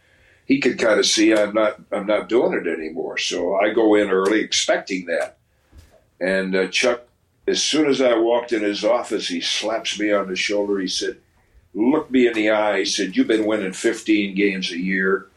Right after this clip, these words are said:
in this league for fifteen years, and I think you can still do it." He said, "You're gonna start a week from Monday in Cleveland. You go down to the bullpen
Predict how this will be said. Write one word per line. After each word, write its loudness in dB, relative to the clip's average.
in 0
this 2
league 2
for -2
fifteen 0
years, 2
and 2
I 4
think 0
you -2
can -6
still 0
do -2
it." -10
He 0
said, 2
"You're 2
gonna 2
start 2
a 2
week 2
from 0
Monday 0
in -8
Cleveland. 0
You 2
go 4
down 2
to 0
the 2
bullpen 0